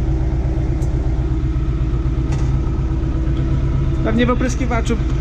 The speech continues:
trochę więcej jest, ale sam fakt, że powierzchnia była dobrze wymierzona i opryskiwacz, e, równo wypryskuje, tak jak kom-, w komputerze ustawię. Bo jakby tak nie było, to trzeba by było kalibrację robić.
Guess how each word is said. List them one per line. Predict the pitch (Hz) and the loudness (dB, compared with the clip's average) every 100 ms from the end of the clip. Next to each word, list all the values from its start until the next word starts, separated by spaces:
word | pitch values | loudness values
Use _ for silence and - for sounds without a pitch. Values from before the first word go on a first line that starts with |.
| - | 0
trochę | - - - | 0 0 0
więcej | - 262 226 190 175 | 2 2 2 2 0
jest, | 165 - | 0 0
ale | 196 214 214 214 196 | 0 2 2 2 0
sam | - 214 - | 0 0 0
fakt, | 214 202 | 0 0
że | 185 214 214 214 | 0 0 0 0
powierzchnia | 220 220 214 214 202 | 0 0 0 0 2
była | 202 196 | 2 0
dobrze | 202 - 196 | 0 0 0
wymierzona | 190 185 160 185 185 185 | 2 2 2 2 2 0
i | 175 165 | 2 2
opryskiwacz, | 170 - - 180 - 131 - - - - - - - - 135 | 2 0 0 0 2 0 0 0 0 0 0 0 0 0 0
e, | 151 151 151 156 | 2 2 2 2
równo | 180 180 180 175 | 2 2 0 2
wypryskuje, | 160 170 165 165 160 - - 180 170 165 165 156 - - - - - - - - - | 2 2 2 2 2 2 0 0 0 0 0 0 0 -2 -2 0 0 0 0 0 0
tak | 160 | 0
jak | 165 160 | 0 0
kom-, | 170 | 0
w | 156 - | 0 0
komputerze | 180 131 - 139 151 | 0 0 0 2 2
ustawię. | 139 135 123 113 107 - - - - - - - - - - - - - - - - - - - | 2 0 0 0 -2 -2 -2 -2 -2 -2 0 0 -2 -2 -2 0 0 0 0 0 0 0 0 0
Bo | |
jakby | 160 160 180 | 0 0 0
tak | 180 - | 0 0
nie | 185 | 0
było, | 185 185 | 2 2
to | - | 0
trzeba | 190 185 | 0 0
by | 190 | 0
było | 180 190 185 | 0 0 0
kalibrację | 190 190 - 196 - 175 | 2 0 2 0 0 0
robić. | 135 120 | 0 0